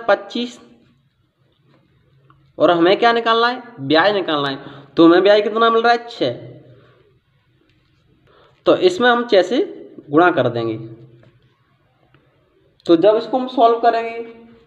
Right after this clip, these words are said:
तो कितना आएगा हमारा आंसर? तीन सौ पैंतालीस पॉइंट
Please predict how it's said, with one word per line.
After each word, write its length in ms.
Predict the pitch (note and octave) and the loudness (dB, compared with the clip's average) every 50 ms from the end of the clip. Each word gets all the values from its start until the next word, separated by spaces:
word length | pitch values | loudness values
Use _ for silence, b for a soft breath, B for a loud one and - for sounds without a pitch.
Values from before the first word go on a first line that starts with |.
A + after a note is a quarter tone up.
| _ - | _ 0
तो 80 | F#3 F3 | 0 0
कितना 260 | G3+ G3+ G#3+ A3 G#3+ | 2 0 2 2 4
आएगा 200 | A3 A3+ A#3+ A#3 | 4 4 4 4
हमारा 320 | A3+ G#3+ G3+ G3+ G3+ A3 A#3 A#3+ - - | 2 2 2 2 2 2 0 -2 -4 -4
आंसर? 320 | G3 G#3 G3 - A#3 B3+ - - - - - - - _ _ _ _ _ _ _ _ _ _ - _ _ _ _ _ _ _ _ _ _ _ _ _ _ _ | -4 -4 -2 -4 -6 -6 -8 -14 -20 -20 -20 -20 -20 _ _ _ _ _ _ _ _ _ _ -20 _ _ _ _ _ _ _ _ _ _ _ _ _ _ _
तीन 180 | - G#3 G#3+ A3 | -2 -2 -2 -2
सौ 180 | A3 - B3+ B3 | 0 0 -2 0
पैंतालीस 580 | - - G#3 G3+ G3+ G#3+ G#3+ G#3+ A3+ A#3+ - - - - | 2 0 0 2 2 2 2 2 0 -2 -8 -12 -4 0
पॉइंट 320 | G#3 G#3 A3 A3+ A3+ - | 0 2 2 0 -2 -2